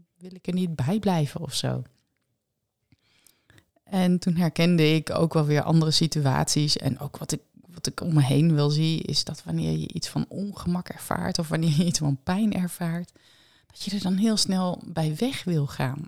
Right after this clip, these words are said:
Of dat je gaat vluchten of dat je iets gaat doen om het maar weer te vergeten of, eh, opzij te kunnen zetten. En vervolgens komt het 's nachts terug als kleine demoontjes, zeg ik wel eens, mijn nachtdemoontjes. En dan, eh,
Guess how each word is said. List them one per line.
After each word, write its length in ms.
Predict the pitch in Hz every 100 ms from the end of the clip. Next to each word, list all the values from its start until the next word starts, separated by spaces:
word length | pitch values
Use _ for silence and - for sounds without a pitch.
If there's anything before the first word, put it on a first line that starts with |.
| -
Of 180 | 143 -
dat 160 | 131 -
je 80 |
gaat 180 | 147 -
vluchten 420 | - 175 196 -
of 180 | 170 165
dat 220 | - 139
je 180 | - 139 123 _ _ _ _ _ _ _
iets 200 | - -
gaat 180 | - 151
doen 300 | 139 170 170
om 100 | 151
het 120 | 147
maar 140 | 156 143
weer 160 | 147
te 100 | 143
vergeten 880 | 143 - - 185 208 - 175 170 170
of, 280 | - 143 -
eh, 100 | 131 -
opzij 380 | 107 - 202
te 80 | 208
kunnen 280 | - 185 170
zetten. 580 | 160 165 - 143 143 - _ _ _
En 200 | - 175
vervolgens 560 | - 156 - 147 156 -
komt 200 | - 143
het 140 | -
's 80 | -
nachts 520 | 131 127 - - - _ _ _ _
terug 420 | - 156 151 -
als 140 | 143 -
kleine 360 | 151 151 151
demoontjes, 580 | 139 156 160 180 - 156
zeg 220 | - 160
ik 120 | 156 -
wel 100 | 151
eens, 160 | 156
mijn 160 | 143 135
nachtdemoontjes. 1040 | 156 - 151 147 147 143 147 - 135 -
En 140 | 151
dan, 160 | 131 131
eh, 80 | 127